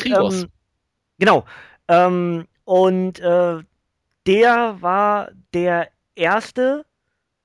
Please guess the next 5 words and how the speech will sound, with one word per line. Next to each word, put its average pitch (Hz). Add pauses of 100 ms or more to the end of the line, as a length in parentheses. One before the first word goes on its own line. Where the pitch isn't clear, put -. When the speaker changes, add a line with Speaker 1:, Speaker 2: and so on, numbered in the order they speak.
(800)
Speaker 2:
das 190
erste 214
Comic, 208 (160)
was 165
ich 180